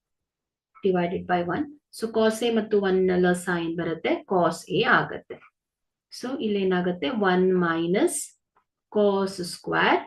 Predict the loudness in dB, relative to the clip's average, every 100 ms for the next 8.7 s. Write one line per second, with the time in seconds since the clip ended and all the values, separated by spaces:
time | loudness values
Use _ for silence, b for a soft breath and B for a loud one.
0 | _ _ _ _ -6 -6 -10 -20 _ _
1 | _ _ _ _ _ _ _ _ _ -2
2 | 0 0 -2 -2 -2 -6 _ _ _ -16
3 | -2 2 4 4 2 0 -2 -4 -4 -8
4 | -16 -4 0 2 4 4 2 2 4 4
5 | 4 0 -4 -6 -4 -2 -2 -4 _ _
6 | _ -2 0 -2 -4 -6 -2 -2 -2 -8
7 | _ _ _ _ _ _ _ _ _ -14
8 | -6 -4 -4 -2 2 2 2